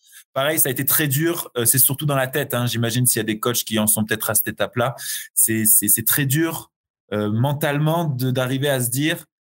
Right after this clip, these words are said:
Je vais laisser un emploi qui me rapporte potentiellement à peu près, euh, neuf, dix mille euros par mois, en fait. »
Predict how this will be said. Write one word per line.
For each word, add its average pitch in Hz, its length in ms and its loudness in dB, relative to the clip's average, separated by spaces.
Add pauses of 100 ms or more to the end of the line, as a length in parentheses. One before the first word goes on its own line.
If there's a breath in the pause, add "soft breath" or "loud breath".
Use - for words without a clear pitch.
Je 110 160 -4
vais 143 80 2
laisser 156 380 4
un 151 160 0
emploi 147 600 -2 (640)
qui 170 160 -2
me 165 120 0
rapporte 156 500 -2 (120)
potentiellement 147 480 2
à 143 40 2
peu 135 80 -2
près, 139 300 0
euh, 127 180 0
neuf, 135 300 0
dix 127 160 0
mille 139 120 2
euros 127 200 -2
par 113 160 -2
mois, 101 140 -2
en 90 60 -8
fait. » - 160 -12